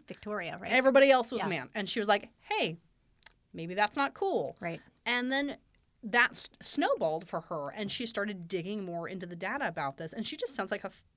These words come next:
Speaker 2: like, a fascinating person that you'd like to know.
Speaker 1: Yeah,
Speaker 2: Yeah.
Speaker 1: absolutely. Um, she, she brings up the fact that reference man is what physical stuff is based on.
Speaker 2: Mm-hmm.
Speaker 1: And it's this mythical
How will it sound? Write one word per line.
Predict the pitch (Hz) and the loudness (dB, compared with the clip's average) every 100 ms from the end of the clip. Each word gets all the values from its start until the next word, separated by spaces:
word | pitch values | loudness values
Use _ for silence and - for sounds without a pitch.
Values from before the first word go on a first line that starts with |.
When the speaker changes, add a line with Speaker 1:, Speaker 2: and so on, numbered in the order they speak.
| _ _ _ - | _ _ _ -10
Speaker 2:
like, | 233 - | -6 -6
a | |
fascinating | 220 226 226 233 226 | 0 0 0 -2 -2
person | 226 214 185 | -4 -6 -8
that | 170 | -8
you'd | 185 | -8
like | 165 | -8
to | 165 | -8
know. | 131 - - | -12 -12 -6
Speaker 1:
Yeah, | 214 170 170 | -4 -4 -6
Speaker 2:
Yeah. | 180 139 | -4 -2
Speaker 1:
absolutely. | 226 - 226 202 143 151 - - - _ - | -4 -2 0 0 -2 -10 -16 -20 -20 _ -4
Um, | 214 190 180 - _ _ _ _ - | -2 0 -4 -10 _ _ _ _ -10
she, | - 247 214 - _ | -4 -2 -4 -6 _
she | - 233 | -8 -2
brings | 247 254 254 | 0 2 0
up | 247 | -2
the | 220 | -4
fact | - 190 202 | -2 -2 -2
that | - 170 165 _ _ | -4 -2 -4 _ _
reference | 202 190 233 226 - | -4 -2 -4 -6 -6
man | 226 226 233 240 - - | -6 -4 -6 -6 -10 -8
is | 196 185 190 - - _ _ _ - | -6 -6 -10 -14 -18 _ _ _ -4
what | 190 170 _ _ _ _ _ _ | -2 -2 _ _ _ _ _ _
physical | - 294 277 180 | -6 -6 -6 -8
stuff | - 160 156 | -8 -10 -10
is | 165 | -12
based | - 147 - | -12 -12 -14
on. | - - | -16 -14
Speaker 2:
Mm-hmm. | 202 - _ _ _ - 208 | -16 -20 _ _ _ -4 -2
Speaker 1:
And | 208 | -2
it's | 208 | -2
this | - 233 214 | -4 -2 2
mythical | 202 285 294 285 208 190 190 | 2 2 -2 -6 -4 -2 -4